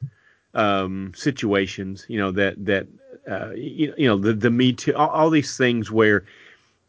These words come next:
the, the, the, the in people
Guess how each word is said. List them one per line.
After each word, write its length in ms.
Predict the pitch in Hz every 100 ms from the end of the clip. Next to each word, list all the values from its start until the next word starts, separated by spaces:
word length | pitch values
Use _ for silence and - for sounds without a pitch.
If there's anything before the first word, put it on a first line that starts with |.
| _
the, 420 | 131 120 120 123 -
the, 300 | 117 120 -
the, 720 | 113 113 107 107 104 101 - _ _ _ _ -
the 200 | 131 - -
in 440 | 208 190 165 151 123 - - _ _ _ _
people 640 | - 147 120 120 110 110 107